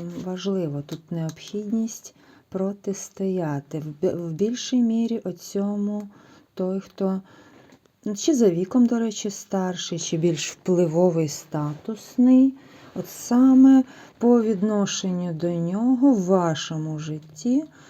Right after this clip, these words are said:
буде виникати деяка зона напруження. А, хоча і це також і про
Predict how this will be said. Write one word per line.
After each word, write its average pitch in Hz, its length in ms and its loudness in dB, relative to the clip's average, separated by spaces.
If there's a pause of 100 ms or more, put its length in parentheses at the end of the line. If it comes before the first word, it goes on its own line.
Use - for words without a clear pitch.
(220)
буде 220 480 -4
виникати 214 960 -4
деяка 202 640 -4
зона 190 600 -2
напруження. 151 1500 -4 (880)
А, 190 540 -4
хоча 240 960 -4
і - 80 -6
це 226 720 -4 (1700)
також 202 1000 -4 (140)
і 214 240 -4 (100)
про 196 720 0